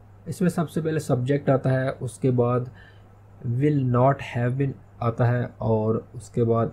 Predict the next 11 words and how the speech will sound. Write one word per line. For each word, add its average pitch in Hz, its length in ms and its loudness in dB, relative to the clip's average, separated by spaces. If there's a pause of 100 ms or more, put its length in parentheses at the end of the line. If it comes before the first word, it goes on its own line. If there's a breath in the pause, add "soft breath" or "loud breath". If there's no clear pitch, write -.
(120)
verb 117 260 2
की - 180 -14
पहली 117 140 4
फॉर्म 110 220 -2
के 117 100 -6
साथ 110 220 -2
आईएनजी 139 800 2
and 110 220 0 (100)
so 117 200 2
on। 107 180 -4 (1800 soft breath)
देखें, 143 340 -2